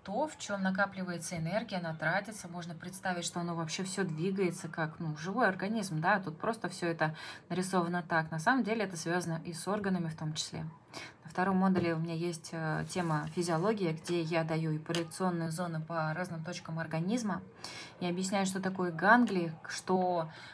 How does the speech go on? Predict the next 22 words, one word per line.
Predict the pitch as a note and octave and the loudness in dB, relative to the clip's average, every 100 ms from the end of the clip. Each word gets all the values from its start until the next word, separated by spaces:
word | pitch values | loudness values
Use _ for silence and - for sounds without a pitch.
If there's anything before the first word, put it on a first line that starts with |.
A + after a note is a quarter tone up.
| - | -6
определенные | E3 F3+ F#3 G3+ G3 F3+ | -6 -4 -2 0 2 2
активации | E3+ D#3 - E3+ A3 C#4+ - F#3 | 0 -4 -4 6 8 8 4 -2
связаны | - G3+ A3 | 2 2 4
с | F3+ | 0
определенными | - F3+ E3+ G3+ G3+ E3+ D#3+ - | -2 -4 2 4 6 4 2 4
органами, | A#3 A#3+ G3+ F3+ D#3 | 4 4 4 2 2
некоторые | E3 B3 A#3 - E3+ D#3 D#3 | 2 2 0 -2 0 0 -2
из | - F3+ | -4 -2
них | F3+ D#3+ D#3 - - | 0 0 -2 -12 -16
связаны | - G3+ A3+ A3 G#3+ | -6 4 4 4 2
с | G3+ | 0
ганглиями. | E3 F3+ E3+ D#3+ D#3+ D3+ D#3+ - | 2 4 4 2 0 0 -2 -6
И | D#3+ | -4
я | D#3+ A3 G3+ F#3+ - | 4 6 6 2 -4
объясняю, | E3 E3+ F#3 F#3+ F#3+ | -6 -6 -2 0 0
что | - | -2
это | F#3 | -6
такое. | G3 F#3+ E3+ D#3+ D#3 - - - - _ - - - - - - - - - - - - - - - - | -6 -8 -6 -6 -8 -16 -20 -20 -20 _ -20 -20 -20 -20 -20 -18 -16 -16 -16 -14 -14 -14 -14 -16 -14 -2
То | |
есть | F#3+ F#3+ D4 | 0 2 0
это | D#4 C#4+ C4 G#3+ G3 F#3 - - - | 2 8 12 12 10 6 -2 -10 0
именно | A#3 G#3+ G3 | 2 2 2